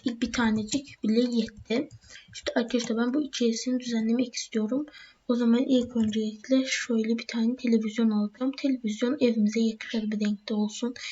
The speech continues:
Ee, şimdi bir tane de koltuk alalım. Koltuk, ben direkt böyle çift bir koltuk alacağım. Tabii ki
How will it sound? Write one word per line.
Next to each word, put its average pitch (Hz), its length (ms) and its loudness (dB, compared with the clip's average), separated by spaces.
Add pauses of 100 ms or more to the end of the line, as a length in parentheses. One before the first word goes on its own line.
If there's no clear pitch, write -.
(100)
Ee, 226 60 2 (540)
şimdi 233 380 -2
bir - 80 -14
tane 226 260 2
de 247 40 6
koltuk 226 560 -4
alalım. 240 480 2 (680)
Koltuk, 233 680 0
ben 233 380 2
direkt 233 340 2
böyle 226 280 4
çift - 380 -10
bir 233 120 2
koltuk 233 540 0
alacağım. 226 340 0
Tabii 226 340 2
ki - 100 -20